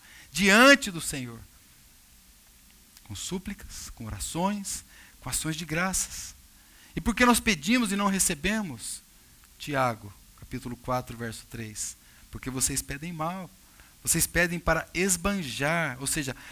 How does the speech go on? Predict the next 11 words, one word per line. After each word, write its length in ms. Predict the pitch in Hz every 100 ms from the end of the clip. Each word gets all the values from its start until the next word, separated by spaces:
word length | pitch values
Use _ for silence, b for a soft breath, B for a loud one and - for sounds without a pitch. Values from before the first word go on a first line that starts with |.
| B
para 160 | 165 170
desperdiçar, 1080 | 165 - 185 185 180 - - 160 170 143 - B B
para 140 | - 160
dissipar, 680 | 160 - 190 - 170 180 170
para 220 | 165 165
consumir 640 | 180 190 - 185 170 196
com 100 | -
os 100 | 180
vossos 360 | 151 180 180 185
próprios 400 | - 175 175 180
prazeres. 920 | - 185 156 160 196 180 110 - -